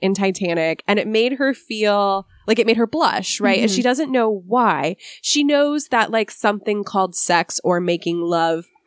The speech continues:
Speaker 1: happens,
Speaker 2: Mm-hmm.
Speaker 1: but she doesn't know what it means or
Speaker 2: Yeah.
Speaker 1: what it looks like. And so she uses her dolls to kind of be like, "Is, how does it work?" And it's very funny, of course, because the dolls don't have genitals. So she's just kind of pushing them together. And, like, you end the game and it says, "You maybe did sex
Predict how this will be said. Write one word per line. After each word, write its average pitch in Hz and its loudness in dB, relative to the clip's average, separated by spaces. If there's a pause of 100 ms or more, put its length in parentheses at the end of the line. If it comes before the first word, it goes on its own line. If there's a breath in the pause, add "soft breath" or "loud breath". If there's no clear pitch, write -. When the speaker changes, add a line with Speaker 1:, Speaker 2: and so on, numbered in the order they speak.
(120)
Speaker 1:
happens, 180 0
Speaker 2:
Mm-hmm. 196 -2
Speaker 1:
but 226 4
she 233 -2
doesn't 208 0
know 190 4
what 175 0
it - -6
means 220 0
or 196 2
Speaker 2:
Yeah. - 2
Speaker 1:
what - 2
it - -8
looks 294 -2
like. 160 0 (220 loud breath)
And 247 2
so 269 2
she 269 -2
uses 285 0
her 247 2
dolls 214 2
to 220 -4
kind 202 -2
of 185 -2
be 190 -2
like, 170 -2 (460 soft breath)
"Is, 202 0 (240)
how 226 2
does 202 2
it - 0
work?" 196 2
And 220 0
it's 220 -2
very 214 2
funny, 262 2
of 185 -2
course, 196 2
because 196 -2
the 180 -4
dolls 170 -2
don't 165 -8
have 170 -4
genitals. 185 2 (360 loud breath)
So 208 2 (360)
she's 269 2
just 262 0
kind 311 2
of 214 -2
pushing 285 2
them 233 0
together. 214 0
And, 220 2
like, 220 0
you 233 0
end 254 2
the 254 2
game 220 2
and 208 0
it 208 -2
says, 208 0
"You 220 -4
maybe 214 -2
did 208 -2
sex - -2